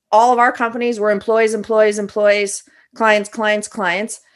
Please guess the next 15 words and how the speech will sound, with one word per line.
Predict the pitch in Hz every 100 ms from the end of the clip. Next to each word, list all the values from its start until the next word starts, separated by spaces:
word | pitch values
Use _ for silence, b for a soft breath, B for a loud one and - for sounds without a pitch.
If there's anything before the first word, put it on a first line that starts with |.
| b b
and | 202
everybody | 220 220 214
else | 208 202
didn't | 175 196 196 185
mention | 196 220 208
employees | 175 - - 214
and | - -
clients, | 170 165 - - -
right? | 208 269
So | -
there's | 254 233
so | - 269
many | 277 269 233
simple | - 240 214 208 180
ways, | 175 170 269 381